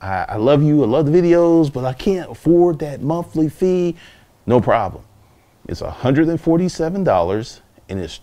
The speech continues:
twenty-three courses, and it's a few hundred hours, almost a little bit over a hundred hours of training across various disciplines, Craigslist,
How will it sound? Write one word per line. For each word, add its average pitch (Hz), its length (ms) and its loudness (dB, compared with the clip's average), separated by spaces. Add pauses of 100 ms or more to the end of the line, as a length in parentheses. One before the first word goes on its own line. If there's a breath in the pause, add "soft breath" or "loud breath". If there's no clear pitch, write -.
twenty-three 160 640 -2
courses, 95 640 -4
and 92 80 -6
it's 82 140 -8
a - 100 -12
few 135 280 -4
hundred 123 260 -6
hours, 95 400 -2
almost 135 320 -2
a - 40 -18
little 170 140 0
bit 160 120 -2
over 127 180 0
a 113 40 -4
hundred 120 240 -6
hours 92 360 -2 (400 loud breath)
of 117 180 -2
training 135 760 -2
across 107 500 -4
various 98 1000 -2 (400 soft breath)
disciplines, 98 800 -8
Craigslist, 101 760 -6